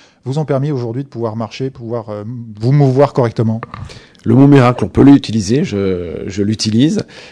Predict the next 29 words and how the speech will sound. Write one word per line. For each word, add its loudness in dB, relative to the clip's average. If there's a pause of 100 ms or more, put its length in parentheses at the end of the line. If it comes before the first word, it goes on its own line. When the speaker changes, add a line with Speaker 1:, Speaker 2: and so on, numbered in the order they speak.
Speaker 2:
Et 0
puis, 2
euh, 4
concours -2
circonstances, -6
évidemment. 0
J'ai, -4
euh, -6
moi, -6
j'aime -6
bien -4
dire -6
que -6
j'ai -6
eu, -2
euh, -2
plein -2
d'engrenages -4
de -2
chance -6
qui -10
se -8
sont -8
mis -4
les -2
uns 0
après -6
les -2
autres. -2